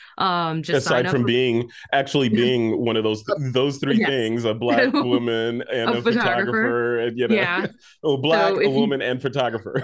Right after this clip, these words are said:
Speaker 1: if you <laughs> are a black woman or black non-binary photographer, you know,
Speaker 2: Yep.
Speaker 1: you sign up for Flickr if you don't have an account, and that's, you know, free to do.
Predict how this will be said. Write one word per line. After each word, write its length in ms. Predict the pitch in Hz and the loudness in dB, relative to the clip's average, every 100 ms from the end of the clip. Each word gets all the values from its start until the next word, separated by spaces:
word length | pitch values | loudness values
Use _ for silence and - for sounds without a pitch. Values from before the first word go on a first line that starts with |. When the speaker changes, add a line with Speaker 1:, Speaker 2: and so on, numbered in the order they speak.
| 180 | -2
Speaker 1:
if 60 | 196 | 0
you 160 | 233 208 | 0 2
<laughs> 180 | 269 254 | 0 2
are 80 | 254 | 2
a 40 | 220 | 0
black 420 | 220 220 233 240 - - | 0 0 0 -4 -8 -2
woman 400 | 233 214 214 214 | 0 2 2 0
or 240 | 180 185 | 0 -2
black 380 | 170 196 190 214 | -2 -2 -2 0
non-binary 1120 | 214 190 208 196 196 196 190 190 202 208 214 | 0 0 0 -2 -2 -2 -4 -4 -2 -4 -6
photographer, 760 | - 220 175 165 170 185 220 294 _ _ _ _ | -8 -4 -2 -2 -4 -2 -2 -4 _ _ _ _
you 100 | 196 | -2
know, 80 | 185 | -2
Speaker 2:
Yep. 80 | 170 | -2
Speaker 1:
you 60 | |
sign 280 | 175 202 190 185 | -2 -2 -2 -4
up 140 | 185 | -6
for 100 | - | -6
Flickr 420 | 202 185 180 190 180 | -4 -4 0 0 0
if 120 | 185 | -2
you 100 | 180 | -4
don't 220 | 175 160 | -4 -4
have 160 | 190 185 | -4 -4
an 80 | 190 | -4
account, 500 | 196 170 180 196 - | -4 -2 -2 -4 -6
and 140 | 156 160 | -8 -6
that's, 340 | - - - _ | -8 -10 -14 _
you 180 | - 175 | -4 -2
know, 120 | 156 | -2
free 300 | 151 - 170 170 | -4 -4 -4 -2
to 100 | 185 | -4
do. 420 | 160 160 208 | -2 0 -2